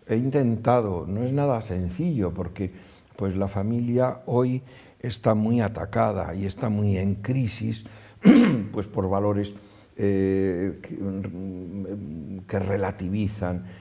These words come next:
efectivamente su importancia y tiene, diríamos, que subsistir con esfuerzo y nadar un poquito a contracorriente, para entendernos.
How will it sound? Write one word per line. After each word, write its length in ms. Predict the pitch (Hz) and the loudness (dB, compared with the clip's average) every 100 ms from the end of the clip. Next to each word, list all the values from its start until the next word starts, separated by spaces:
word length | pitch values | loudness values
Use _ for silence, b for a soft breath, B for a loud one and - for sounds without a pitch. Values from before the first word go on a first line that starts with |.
| B | B
efectivamente 760 | - 95 90 98 87 92 90 | -6 -6 -2 -2 -2 -4 -6
su 120 | 87 95 | -6 -4
importancia 840 | 92 101 98 101 98 - 101 101 B B B - | -2 -2 -2 -4 -4 -4 -4 -4 B B B -8
y 100 | 101 | -8
tiene, 420 | - 98 95 95 | -2 -2 0 -2
diríamos, 640 | 85 95 95 95 98 98 | -2 0 0 2 0 -4
que 300 | - 101 101 | -6 -2 -2
subsistir 880 | 95 - 101 - - 92 - 107 98 | -2 -2 -4 -4 -4 -6 -4 -2 -2
con 220 | - 98 | -4 -4
esfuerzo 680 | 98 98 - 110 90 - 104 B B B - | -4 -6 -2 -2 -2 -4 -6 B B B -4
y 100 | 107 | 0
nadar 280 | 98 92 92 | 0 0 -2
un 100 | 82 | -4
poquito 320 | 87 85 95 | -6 -4 -4
a 60 | - | -2
contracorriente, 840 | 90 82 82 80 71 76 73 - | -6 -4 -6 -6 -8 -8 -8 -10
para 200 | - 78 | -10 -10
entendernos. 720 | 76 78 78 76 78 - - | -10 -10 -8 -8 -8 -12 -18